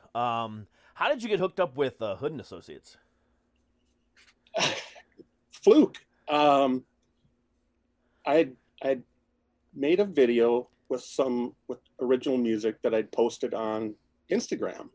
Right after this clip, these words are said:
Speaker 2: and Ditch contacted me and asked me if I wanted to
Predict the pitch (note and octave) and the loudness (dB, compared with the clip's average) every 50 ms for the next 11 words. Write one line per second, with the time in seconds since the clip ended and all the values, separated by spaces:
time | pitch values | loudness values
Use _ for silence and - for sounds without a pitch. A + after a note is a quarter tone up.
0 | _ _ _ - A#2+ A#2+ A#2+ A#2 A#2+ A#2+ A#2 A2+ - _ _ _ _ _ _ _ | _ _ _ -6 -4 -4 -4 -4 -4 -4 -6 -6 -10 _ _ _ _ _ _ _
1 | _ _ _ _ _ _ _ _ - - A#2+ B2+ - - - - - B2+ B2 B2 | _ _ _ _ _ _ _ _ -4 -2 -2 0 -2 -4 -14 -8 -4 -2 -2 -2
2 | B2+ B2+ - B2 A#2 A#2 - - B2+ - C3 C#3+ E3 E3+ _ - _ _ - C3+ | -2 -2 -2 -2 -2 -2 -4 -8 -6 -4 -2 -2 -2 -4 _ -20 _ _ -14 -10
3 | B2+ A2+ A2+ A2+ A2 A2 A#2 A#2+ A2+ A#2 - - - B2 B2 B2 - B2+ A#2+ A#2+ | -6 -4 -4 -4 -4 -4 -4 -4 -6 -6 -8 -6 -4 -4 -4 -2 -2 -2 0 0
4 | A#2+ A#2+ A#2+ A#2+ A#2 - - C3 B2 B2+ B2+ B2 B2 B2 A#2+ | 0 0 -2 -4 -6 -6 -6 -4 -2 -2 -2 -4 -6 -8 -10